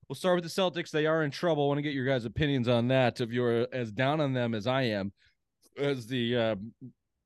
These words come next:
you know, a-, and most people have them power ranking still number one. Uh, it's just get-, ver-, <sighs> all right, we'll get into it. It's really bugging me, these fucking Celtics fans. I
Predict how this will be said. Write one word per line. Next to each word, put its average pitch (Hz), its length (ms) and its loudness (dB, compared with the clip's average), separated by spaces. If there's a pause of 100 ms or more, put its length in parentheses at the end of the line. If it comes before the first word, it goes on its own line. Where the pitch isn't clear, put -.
(260)
you 113 100 -8
know, 98 240 -10
a-, 123 300 -8
and 131 80 -2
most 135 240 0
people 113 240 -2
have 113 160 0
them 104 120 -4
power 110 180 0
ranking 104 320 -4
still 110 240 0
number 104 260 0
one. 101 460 2 (480)
Uh, 95 240 0
it's 120 140 -2
just 214 160 2
get-, - 200 -6
ver-, 143 400 2
<sighs> - 360 -8
all 123 80 4
right, 110 100 4
we'll 165 120 8
get 143 120 4
into 104 240 0
it. 98 40 2
It's - 120 -8
really 160 220 6
bugging 101 340 -2
me, 95 80 -6
these 90 140 -12 (180)
fucking 180 300 4
Celtics 123 460 0
fans. 98 460 -2
I 117 200 4